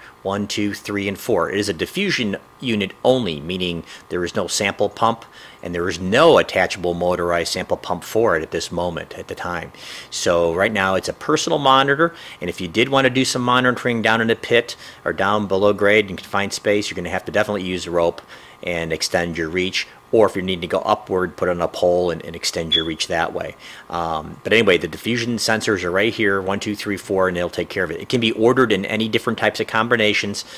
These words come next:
uh, uh, of one, two, three, and four. Uh, H C N is the fifth sensor that can be, uh, i-, ordered in, in place of H two S or C O. Um, so, uh, you do have that option. So for the fire service,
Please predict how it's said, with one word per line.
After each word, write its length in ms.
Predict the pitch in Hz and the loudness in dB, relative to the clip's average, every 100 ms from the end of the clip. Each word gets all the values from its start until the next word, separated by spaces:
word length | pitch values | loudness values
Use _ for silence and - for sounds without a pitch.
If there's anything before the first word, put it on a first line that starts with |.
| - - - | -16 -16 0
uh, 40 | |
uh, 840 | 92 92 90 90 90 - - 92 90 | 2 4 4 4 4 2 0 2 2
of 400 | 92 87 80 82 | 0 -4 -6 -6
one, 200 | 92 92 - - | -4 -4 -6 -2
two, 340 | 135 123 113 | 2 2 0
three, 360 | - 113 113 104 | -4 0 2 2
and 120 | 92 | 0
four. 420 | - 95 107 123 - - - | -2 2 2 2 -4 -16 -8
Uh, 180 | - 92 | -2 0
H 280 | - 107 - | 2 2 4
C 240 | - 113 110 | 2 4 4
N 280 | 110 110 | 4 0
is 520 | 117 117 107 104 92 95 | 0 4 6 4 0 -4
the 200 | 98 90 | -4 -4
fifth 280 | - 123 | 0 2
sensor 400 | - 123 113 - 104 | 2 0 0 0 0
that 180 | 98 | 0
can 120 | - 95 | -2 -4
be, 420 | 104 101 98 101 | -2 0 0 -2
uh, 400 | 98 98 95 92 | 0 -2 0 -2
i-, 360 | 82 - 95 - | -4 -6 -10 -6
ordered 360 | 110 110 107 101 | 2 4 4 0
in, 360 | - 98 95 92 - - - | -4 -4 -4 -8 -16 -20 -10
in 120 | 90 | -10
place 360 | - 101 98 104 | 2 2 4 0
of 140 | 87 | 0
H 280 | - 95 - | -2 0 -2
two 240 | - 101 | 0 2
S 180 | 95 - | 2 0
or 260 | - 104 107 | 0 0 2
C 380 | - - 101 104 | 0 0 2 4
O. 240 | 90 - - - - - | 2 -2 -14 -14 -14 -16
Um, 480 | - 87 85 82 80 | -8 -6 -4 -6 -6
so, 680 | - - 92 87 85 82 85 | -2 2 2 2 0 -2 -4
uh, 280 | - 90 87 | -4 -6 -4
you 100 | 87 | -6
do 140 | 90 104 | -4 -2
have 220 | 98 92 | 0 2
that 200 | 92 92 | 0 2
option. 380 | 90 95 - 87 | 2 2 0 -4
So 140 | - | -8
for 100 | - | -4
the 80 | 85 | -4
fire 340 | - 101 110 | 2 4 4
service, 540 | 107 - 117 120 120 | 0 2 2 2 0